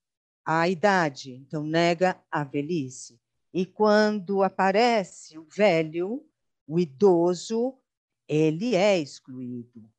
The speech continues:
Não tô generalizando, mas é uma tônica da nossa cultura, a exclusão dos velhos, né? A sociedade não absorve os velhos e as famílias também não.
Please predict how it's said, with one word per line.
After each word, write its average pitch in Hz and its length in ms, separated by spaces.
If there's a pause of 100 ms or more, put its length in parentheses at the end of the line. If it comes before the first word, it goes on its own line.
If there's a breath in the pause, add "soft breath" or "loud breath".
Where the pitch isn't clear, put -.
(520)
Não 117 180
tô 156 320
generalizando, 170 1300 (300)
mas 135 180
é 156 40
uma 170 200
tônica 147 520
da 180 120
nossa 139 440
cultura, 151 840 (260)
a 127 120
exclusão 165 880 (600)
dos 156 220
velhos, 127 960
né? 151 200
A 151 100
sociedade 165 760
não 185 140
absorve 156 920 (640)
os 127 680
velhos 127 680
e 165 120
as 160 140
famílias 160 540
também 131 400
não. 131 340